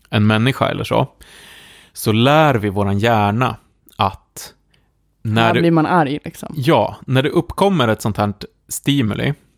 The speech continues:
Speaker 2: Mm.
Speaker 1: när jag känner den här rädslan eller den här irritationen eller jag blir avbruten eller i mina planer eller i, i mitt mål, då ska jag reagera med den här aggressionen.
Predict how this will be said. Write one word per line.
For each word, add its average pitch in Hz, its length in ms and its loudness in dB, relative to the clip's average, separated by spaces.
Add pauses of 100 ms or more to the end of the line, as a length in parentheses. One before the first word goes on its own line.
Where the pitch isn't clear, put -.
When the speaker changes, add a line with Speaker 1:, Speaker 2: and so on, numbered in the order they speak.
(260)
Speaker 2:
Mm. - 120 -4
Speaker 1:
när 120 160 4
jag 123 400 4
känner 165 320 2
den 120 160 0
här 107 120 2
rädslan 120 600 2
eller 110 160 0
den 101 100 -2
här 107 140 -2
irritationen 127 760 2
eller 104 160 0
jag 101 80 -2
blir 127 240 2
avbruten 123 880 2
eller 107 340 -4
i 113 120 0
mina 104 400 -2 (240)
planer 120 420 2
eller 107 200 0
i, - 640 -8
i - 40 -4
mitt 104 160 -2
mål, 165 400 2 (1200)
då 127 480 2 (140)
ska - 240 -4
jag 101 140 2
reagera 98 680 0 (300)
med 101 280 -2
den 98 140 -4
här 98 220 -2 (120)
aggressionen. 104 720 -2